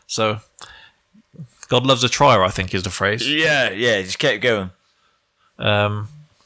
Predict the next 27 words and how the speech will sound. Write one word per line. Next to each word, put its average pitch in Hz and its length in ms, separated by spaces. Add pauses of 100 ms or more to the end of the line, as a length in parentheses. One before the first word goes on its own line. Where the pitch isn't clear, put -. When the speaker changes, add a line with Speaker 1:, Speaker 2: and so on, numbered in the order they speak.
(320)
Speaker 1:
but 117 100
no. 120 200 (580)
Then 120 560
I 113 120
don't 117 180
think 117 160
OnlyFans 117 440
was 117 80
around 120 320
then, 104 200
so 101 360 (1000)
Speaker 2:
Damn 175 140
Speaker 1:
I - 20
Speaker 2:
shame 160 300
Speaker 1:
don't 123 100
Speaker 2:
for 127 60
Speaker 1:
believe 92 260
Speaker 2:
her. - 60
Speaker 1:
any 131 160
of 120 100
our 123 140
teachers 139 640
<laughs> - 20
were, 139 260
were 127 140
doing 139 260
that. 107 200